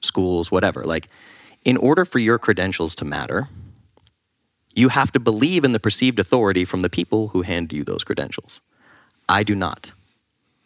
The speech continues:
Welcome to subjective reality. I don't believe in your education, period. And we saw this with Huberman Jack Kruse, where, like, it's what's water,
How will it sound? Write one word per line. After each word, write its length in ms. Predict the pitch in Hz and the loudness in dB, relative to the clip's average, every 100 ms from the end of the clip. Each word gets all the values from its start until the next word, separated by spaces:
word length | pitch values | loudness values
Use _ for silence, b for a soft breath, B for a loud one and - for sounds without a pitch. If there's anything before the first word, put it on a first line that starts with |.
| _ _ | _ _
Welcome 340 | - 101 104 98 | 0 0 0 -2
to 80 | - | -4
subjective 440 | - 92 92 87 | -2 -2 -2 -2
reality. 500 | 87 85 62 55 110 - _ _ _ _ | 0 0 -2 -6 -16 -20 _ _ _ _
I 140 | 104 110 | 0 2
don't 400 | 107 113 127 - | 2 2 2 0
believe 500 | 101 98 110 117 104 | -4 -4 0 0 0
in 160 | 101 | 0
your 220 | 95 98 - | 2 0 0
education, 560 | 82 78 - 98 - - - _ _ - | -4 -4 -2 -2 -4 -10 -18 _ _ -14
period. 540 | - 120 50 50 - - _ _ - | -2 0 0 -6 -10 -16 _ _ -4
And 120 | 101 | 0
we 80 | 101 | 2
saw 280 | - 131 143 | 2 4 4
this 160 | 113 | 2
with 80 | 92 | 0
Huberman 340 | 104 95 92 85 | 0 0 -2 -2
Jack 200 | 80 - | -2 -4
Kruse, 400 | - 113 - - | -4 -4 -4 -4
where, 120 | 92 | -2
like, 180 | 92 92 B B | 0 -2 B B
it's 160 | - 110 | -4 0
what's 220 | 110 127 | 0 0
water, 380 | 104 98 - - | 0 0 0 -6